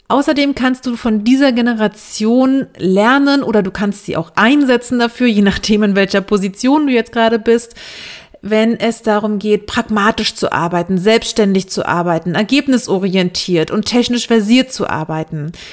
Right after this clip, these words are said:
Sie teilen auch gerne Verantwortung. Sie haben außerdem den größten Wert bei der Personalkennzahl Umsatz pro Mitarbeiter.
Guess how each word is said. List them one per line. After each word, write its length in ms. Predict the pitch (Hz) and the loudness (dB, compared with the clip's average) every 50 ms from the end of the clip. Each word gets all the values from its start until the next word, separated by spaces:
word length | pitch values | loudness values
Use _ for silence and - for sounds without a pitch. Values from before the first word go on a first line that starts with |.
| - - | -20 -10
Sie 200 | - - 220 - | -4 -4 -4 -2
teilen 400 | - - 262 302 320 311 277 208 | -2 0 2 4 4 4 4 2
auch 120 | - - | 0 0
gerne 280 | - 240 240 247 247 240 | 0 0 2 2 2 0
Verantwortung. 880 | - - 156 202 247 247 - - 165 160 156 - - 151 135 139 - - - - _ _ _ _ _ _ _ _ - - - - - - - - - - _ _ _ _ | 0 0 2 2 0 -2 -2 -2 -2 -2 -2 -4 -6 -6 -8 -8 -10 -14 -18 -20 _ _ _ _ _ _ _ _ -20 -20 -20 -20 -20 -20 -20 -20 -20 -20 _ _ _ _
Sie 240 | - - 220 202 196 | -6 -2 -2 0 2
haben 160 | 233 262 269 | 0 0 0
außerdem 640 | - - 277 294 - 294 269 226 247 240 254 254 220 | 0 0 0 2 2 0 0 2 0 0 0 0 0
den 220 | 233 220 208 185 | 0 0 0 0
größten 680 | 202 190 190 233 180 330 370 - - - 311 311 277 | 0 0 2 2 4 4 2 2 -2 -4 -4 -2 0
Wert 480 | 233 233 220 214 220 247 302 - - - | 2 2 4 4 4 2 2 0 -2 -2
bei 140 | - 240 233 | -2 0 2
der 100 | 233 226 | 0 0
Personalkennzahl 1300 | - - 233 220 220 220 208 214 214 220 247 247 - - 240 233 233 - - - 240 226 226 226 226 - - | 0 0 0 2 2 2 2 4 4 4 2 2 0 -2 -2 -2 -2 -4 -4 -2 0 2 2 2 0 -2 0
Umsatz 560 | - 269 277 294 311 285 254 262 262 262 - | 2 4 4 4 4 4 2 2 0 -2 -4
pro 320 | - - - - 254 240 233 | -8 -4 0 2 4 4 6
Mitarbeiter. 840 | 233 233 214 190 196 180 165 151 151 147 143 - - - 165 165 | 4 4 2 2 -2 -4 -4 -4 -6 -6 -6 -8 -10 -10 -10 -12